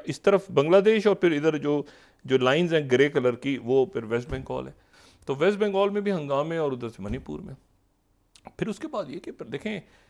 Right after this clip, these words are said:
ये, अम, अ, जेलेंस्की जो हैं, अ, प्रेसिडेंट जेलेंस्की, इनको ये मेरे ख्याल से यूरोप के ऊपर बहुत बोझ डल गया है,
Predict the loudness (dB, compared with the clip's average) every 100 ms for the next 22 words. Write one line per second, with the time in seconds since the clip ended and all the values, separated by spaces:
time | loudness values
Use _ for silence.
0 | _ _ -18 -8 -4 -2 -4 -4 -4 0
1 | 0 -2 -4 -8 -10 -12 -14 -12 -12 -14
2 | _ -14 -8 -6 -6 -8 -8 -8 -10 -12
3 | -16 -16 -12 -10 -8 -8 -12 -14 _ _
4 | -14 -10 -10 -10 -10 -10 -10 -12 -14 -10
5 | -10 -8 -6 -4 -6 -10 _ _ -10 -4
6 | -4 -6 -12 -12 -10 -10 -8 -6 -4 -6
7 | -8 -10 -10 -10 -10 -12 -14 -16 -20 -20
8 | -20 -20